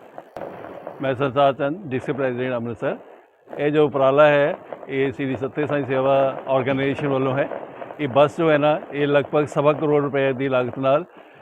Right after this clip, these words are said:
ਇਹ ਤਿਆਰ ਕੀਤੀ ਗਈ ਹੈ। ਇਹ ਸੇਵਾ ਉਹਨਾਂ ਵਾਸਤੇ ਹੈ, ਉਹਨਾਂ ਇਲਾਕਿਆਂ ਵਾਸਤੇ ਜਿੱਥੇ ਡਾਕਟਰ ਜਿਹੜੇ ਨਹੀਂ ਪਹੁੰਚ ਸਕਦੇ, ਉੱਥੇ ਬੱਸ ਪਹੁੰਚੇਗੀ ਔਰ ਮਰੀਜ਼ਾਂ ਦਾ ਫ੍ਰੀ ਚੈੱਕਅਪ ਕਰੇਗੀ ਔਰ ਆਪਰੇਸ਼ਨ ਵੀ ਜਿਹੜੇ ਨੇ ਉਹ ਹਸਪੀਟਲ 'ਚ ਫ੍ਰੀ ਕੀਤੇ ਜਾਣਗੇ।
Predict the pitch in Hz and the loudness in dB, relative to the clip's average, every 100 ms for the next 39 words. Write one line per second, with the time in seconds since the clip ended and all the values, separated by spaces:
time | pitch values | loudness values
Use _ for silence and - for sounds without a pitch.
0 | - 139 139 131 127 127 - - - 139 | -6 -2 0 0 -4 -8 -14 -14 -2 2
1 | 135 123 - 139 139 139 175 - - - | 2 0 -4 -4 -2 -2 -4 -10 -18 -18
2 | - - 160 175 185 180 - 170 165 180 | -20 -10 2 4 4 0 -6 2 4 4
3 | 175 - - 175 202 180 156 160 151 156 | 2 -6 -2 2 6 6 4 0 0 0
4 | - _ - 160 196 180 151 156 147 143 | -6 _ -6 2 4 6 4 4 2 2
5 | - 151 135 - 147 147 131 123 151 139 | 2 -4 -4 -4 -2 -2 -2 -2 -2 -4
6 | 139 131 139 127 117 113 87 98 - _ | -2 -4 -4 -6 -6 -10 -12 -14 -16 _
7 | - 131 143 120 131 151 135 127 147 165 | -10 -4 -2 0 -4 -2 -4 -4 -4 -4
8 | 208 _ _ - 135 139 135 _ - 131 | -8 _ _ -2 0 0 -2 _ -8 -4
9 | 143 143 151 147 143 151 151 151 135 127 | -2 0 2 2 0 0 -2 -2 -4 -6
10 | 113 107 98 95 _ _ _ _ - 139 | -8 -8 -10 -14 _ _ _ _ 2 6
11 | 156 160 151 160 156 196 196 170 156 143 | 6 4 -2 -2 0 2 2 2 2 0
12 | 135 160 _ _ - 170 180 180 - 135 | -2 -6 _ _ -2 0 0 -4 -4 -2
13 | 139 170 147 156 147 139 151 139 123 117 | 0 0 0 0 -2 -4 -4 -4 -6 -6
14 | 110 101 98 | -6 -8 -14